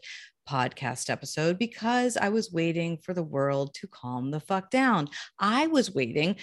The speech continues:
to wake up, watch the news with my coffee and not see a tragedy.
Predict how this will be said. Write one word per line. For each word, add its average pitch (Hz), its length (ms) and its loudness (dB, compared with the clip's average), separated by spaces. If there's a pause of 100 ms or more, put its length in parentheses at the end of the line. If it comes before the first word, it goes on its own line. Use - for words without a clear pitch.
(300)
to 254 260 6
wake 208 280 6
up, 202 160 6
watch 170 300 4
the 190 80 0
news 165 280 2
with 160 140 -4
my 156 120 0
coffee 151 420 0
and 156 160 2
not 135 320 0
see 135 600 -2
a 185 140 2
tragedy. 190 680 0